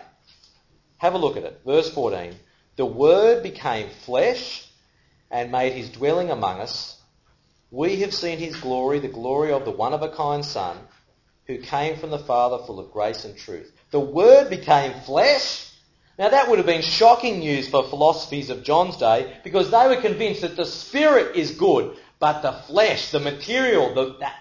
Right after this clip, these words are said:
the, the bod-, the body, that's bad. Flesh, bad. Spirit, thumbs up. So when to say that the Word, the divine Word, became flesh, that's not just icky,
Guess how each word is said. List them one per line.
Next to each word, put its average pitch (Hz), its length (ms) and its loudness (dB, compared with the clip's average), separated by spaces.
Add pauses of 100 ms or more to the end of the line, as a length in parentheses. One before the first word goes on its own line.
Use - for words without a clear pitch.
(120)
the, 143 100 -6
the - 220 -14
bod-, 202 480 2
the 143 220 -6
body, 214 520 0 (160)
that's 165 240 0 (160)
bad. 110 400 -6 (140)
Flesh, 220 500 0 (240)
bad. 117 400 -6 (240)
Spirit, 240 480 2 (440)
thumbs 143 280 0
up. - 480 0 (760)
So 180 140 0
when 262 200 2
to 240 80 -2
say 214 260 4
that 190 160 0
the - 80 2
Word, 170 640 10
the 135 60 -2
divine 190 840 2
Word, 185 480 4
became 156 500 -4 (200)
flesh, 165 760 -6 (1000)
that's 226 240 2
not 269 220 2
just 214 200 -2 (140)
icky, 175 560 -6